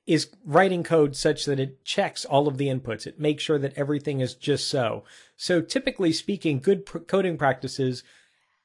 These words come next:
have almost immunized all new software. However, comma, I said almost because there is always someone writing bad code. There's always someone not testing to make sure it's vul-, it's not vulnerable. There's always someone using the wrong version of the compiler.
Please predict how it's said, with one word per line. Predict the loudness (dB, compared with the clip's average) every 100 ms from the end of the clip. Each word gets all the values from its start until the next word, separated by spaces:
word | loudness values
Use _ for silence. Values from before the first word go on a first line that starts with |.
| -2
have | 2 2 0
almost | 0 2 2 -2 0
immunized | 0 2 2 0 0 -4 -4
all | 0 2 2
new | 2 0
software. | 0 0 -2 -6 -8 -8 -12 _ _ _
However, | 4 6 6 4 2 -2 -6
comma, | -4 -2 -4 -6
I | -4
said | 0 0 0 0
almost | 2 2 2 -2 -4 -8 -18 _ -8
because | 0 2 4 2 -6 -14 _
there | 4 8 8 4 _ _ _
is | -2 -2
always | 4 6 6 4 0 2
someone | 2 2 2
writing | 2 2 0
bad | 0 0 0
code. | 0 0 0 -4 -12 _ _ _ _
There's | 0 4
always | 4 4 2
someone | 0 0 0 0
not | 0 0 -2 _
testing | -2 -2 -2 -4 -4
to | -4
make | -4 -2
sure | -2
it's | -2 0
vul-, | 0 0 -2
it's | -6 -6 -2
not | 0 2
vulnerable. | 2 2 -2 -4 -4
There's | 2
always | 2 4 0
someone | 0 -2
using | -2 -2 -2
the | 0
wrong | 2 0 0
version | -2 -2 -4
of | -8
the | -8
compiler. | -10 -12 -8 -2 0 -2 -6 -14